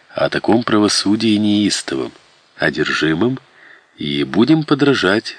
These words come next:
в своих действиях тому, что более свойственно человеку.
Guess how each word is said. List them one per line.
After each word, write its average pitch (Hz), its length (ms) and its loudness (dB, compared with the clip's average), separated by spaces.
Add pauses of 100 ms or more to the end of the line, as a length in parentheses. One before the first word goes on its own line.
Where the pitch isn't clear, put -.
в - 60 -16
своих 73 460 -4
действиях 82 640 0
тому, 78 420 -2 (680)
что 107 440 2
более 87 480 4
свойственно 123 800 0
человеку. 90 720 0